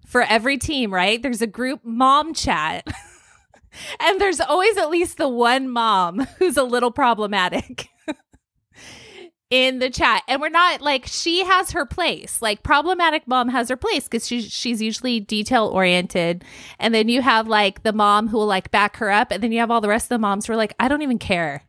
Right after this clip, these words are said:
<laughs> And you have, like, it's just a whole fun dynamic with the group chat. But then your phone's blowing up all the time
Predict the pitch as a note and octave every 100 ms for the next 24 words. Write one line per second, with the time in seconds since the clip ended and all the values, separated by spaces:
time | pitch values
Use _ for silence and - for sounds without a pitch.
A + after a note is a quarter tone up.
0 | _ - - - - G4 - G4 - D4+
1 | C4+ C4+ A#3+ - - - - C#4 - C#4
2 | - C#4 C4 B3+ - B3+ A#3+ A3+ A3+ A3+
3 | A#3+ A#3 - G#3+ G#3+ - - C4 A#3 -
4 | G3 A3+ A3+ A#3+ - A#3 D4+ B3+ B3+ G#3+
5 | G3+ F#3+ F#3+ F#3+ G3+ A#3+ G3 F#3+